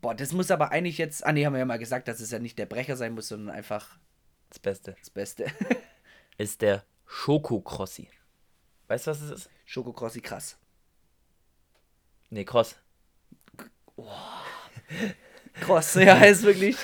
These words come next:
Speaker 1: kross.
Speaker 2: <laughs> Nicht Schoki, krass.
Speaker 1: Hab ich einmal gegessen.
Speaker 2: Was ist es denn?
Speaker 1: Ich, also ich kenn die als, das sind wie, ähm, wie heißen die? Wie, wie Kokosmakronen? Oh, auch gut. Fällt mir gerade ein, Kokosmakronen. Kennst du die?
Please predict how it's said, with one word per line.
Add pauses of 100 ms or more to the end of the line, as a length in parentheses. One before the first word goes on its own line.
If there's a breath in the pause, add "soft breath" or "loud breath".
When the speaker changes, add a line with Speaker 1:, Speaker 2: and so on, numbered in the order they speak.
(100)
Speaker 1:
kross. (100)
Speaker 2:
<laughs>
Nicht
Schoki,
krass.
Speaker 1:
Hab
ich
einmal
gegessen. (500)
Speaker 2:
Was
ist
es
denn? (680)
Speaker 1:
Ich,
also
ich
kenn
die
als, (140)
das
sind
wie,
ähm, (380 soft breath)
wie
heißen
die?
Wie,
wie
Kokosmakronen? (220)
Oh,
auch
gut.
Fällt
mir
gerade
ein,
Kokosmakronen.
Kennst
du
die?